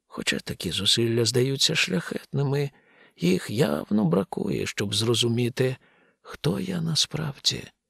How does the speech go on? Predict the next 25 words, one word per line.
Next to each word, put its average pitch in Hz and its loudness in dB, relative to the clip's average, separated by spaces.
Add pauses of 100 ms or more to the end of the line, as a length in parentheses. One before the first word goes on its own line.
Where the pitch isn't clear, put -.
(540)
Я 147 2
не 139 0
просто 165 -4
покращена 139 -2
версія 127 0
вас 120 -4
самих. - -4 (500)
Я 78 -6
значно - -4
більше, - -4 (380)
вище 82 -2
і 71 -4
ширше - 2
всього, 120 -2 (400)
що - -4
ти - -8
можеш - -4
уявити». - -8 (1120)
«Перепрошую, - -4 (560)
але 117 -2
для 90 -4
мене 110 0
це 104 2 (180)
просто 123 -2
слова, 107 -2